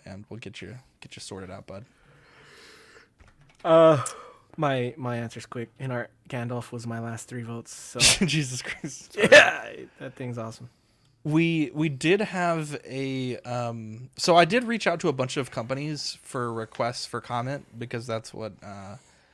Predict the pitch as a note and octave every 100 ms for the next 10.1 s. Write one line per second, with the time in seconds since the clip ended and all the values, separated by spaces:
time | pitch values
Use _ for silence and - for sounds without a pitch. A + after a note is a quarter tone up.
0 | _ _ _ - B2 A#2 G#2 A2 A2 A#2+
1 | - A2+ A2 - A2 D#3 F3+ _ - -
2 | - - _ _ _ _ - C3+ C3 C3
3 | B2+ B2+ - B2 B2 A#2+ - C#3 F3+ F3
4 | G2+ - E3+ C#3+ C#3+ C3+ A#2+ A2 A#2+ A#2+
5 | B2 A#2+ - - - C#3+ B2 G#2+ G#2+ A#2
6 | - - - _ C3 B2 A#2 C3+ C3+ B2+
7 | B2 B2+ B2+ B2 A2+ A2+ G#2 - A#2+ A2
8 | - A2 G#2+ - A2 A#2+ A2 C#3 F3 G#2
9 | - G#2+ A2+ A2 A2 A2 - G#2 F#2 G#2+